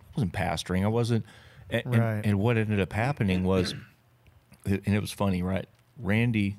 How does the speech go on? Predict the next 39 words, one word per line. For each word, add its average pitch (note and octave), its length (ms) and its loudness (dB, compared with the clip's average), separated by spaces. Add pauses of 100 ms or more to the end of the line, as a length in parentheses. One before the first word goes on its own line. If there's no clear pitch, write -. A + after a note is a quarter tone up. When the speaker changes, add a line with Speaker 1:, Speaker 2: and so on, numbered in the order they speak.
Speaker 1:
called G2 540 -2
his A2 220 -2
wife F#2 420 -4
to - 60 -12
call G2 240 -4
my A2 220 0
wife F#2+ 460 -2 (280)
to - 80 -16
call A#2 220 0
me, A2 380 2 (220)
right? G2+ 300 -2
One G#2 160 2
day G2+ 120 2
I'm F#2+ 120 0
working G#2 440 0 (640)
and A2 100 -8
she's A#2+ 180 -4
like, F#2+ 160 0
"Hey, A#2+ 260 2
uh, F#2+ 260 2 (360)
Randy A#2+ 380 2
inside A2 420 0
would, F#2 220 -4 (180)
was F#2+ 120 -6
wondering G2+ 260 -2
if F#2 140 -8
you G2+ 100 -2
want G2 120 -2
to F#2 40 -6
be F#2+ 120 0
a F2+ 60 -2
pastor," A#2 500 -6
right? F2+ 120 -4
And G2+ 100 -4
I'm F#2+ 120 -6
like, G2 240 -6
"N-, C#3+ 300 -2 (100)
Speaker 2:
<laughs> - 100 -14
Speaker 1:
no." - 300 -2